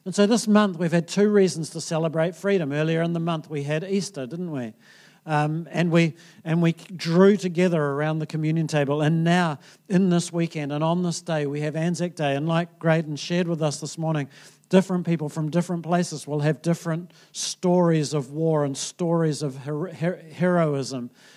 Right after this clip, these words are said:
in their cultures and backgrounds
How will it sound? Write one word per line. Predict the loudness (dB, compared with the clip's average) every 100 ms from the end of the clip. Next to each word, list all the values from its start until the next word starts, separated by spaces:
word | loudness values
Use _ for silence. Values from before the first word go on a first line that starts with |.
| _ -4
in | 0 0 0
their | 0 2 2
cultures | 0 -4 -4 -4 -6 -4
and | -2 0
backgrounds | -2 -2 -2 -2 -2 -4 -8